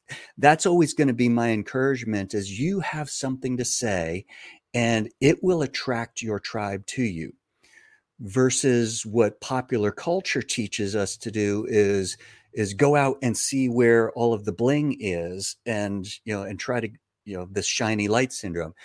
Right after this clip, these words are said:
Do you want to be on, you know, American Idol or, or, you know, who, whoever's got talent because you really have talent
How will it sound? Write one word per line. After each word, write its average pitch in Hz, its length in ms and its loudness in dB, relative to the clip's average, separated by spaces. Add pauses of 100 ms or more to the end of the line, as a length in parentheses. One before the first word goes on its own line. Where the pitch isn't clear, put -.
(220)
Do 120 80 0
you 135 220 4
want 131 320 2
to - 120 -4
be 127 440 4
on, 113 500 2 (140)
you 113 100 0
know, 95 220 -2 (400)
American 117 460 2
Idol 113 460 6
or, 92 240 2
or, 92 280 0
you 110 140 -2
know, 92 180 -2
who, 117 400 -2
whoever's 123 540 4
got 113 360 2
talent 127 500 -4 (320)
because 120 340 0
you 117 120 0
really 120 280 4
have 107 280 -4
talent 131 520 -2